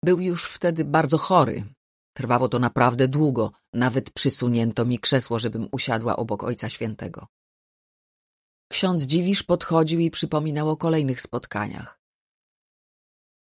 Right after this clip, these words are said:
Przeryczałam całą tę audiencję, a potem trochę ją odchorowałam.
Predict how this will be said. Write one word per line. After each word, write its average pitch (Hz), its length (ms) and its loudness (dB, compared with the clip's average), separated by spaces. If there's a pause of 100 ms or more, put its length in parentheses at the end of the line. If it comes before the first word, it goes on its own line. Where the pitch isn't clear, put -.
Przeryczałam 127 1000 2 (160)
całą 123 320 0
tę - 200 -10
audiencję, 123 800 -4 (880)
a 139 100 -2
potem 165 340 2
trochę 143 420 2
ją 147 200 0
odchorowałam. 135 880 -4